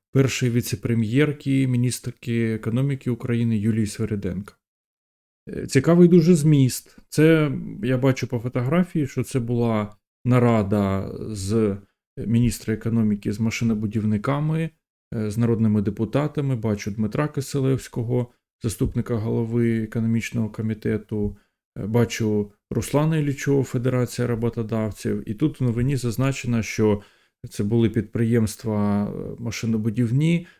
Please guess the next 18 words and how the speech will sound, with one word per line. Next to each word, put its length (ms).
виробники 440
енергообладнання, 1200
підприємства 880
енергосектору. 1000
І 380
на 160
цій 680
нараді 600
пролунало, 720
що 260
підтримка 520
національного 600
виробника 580
є 180
питанням 520
забезпечення 760
економічної 600
стабільності 840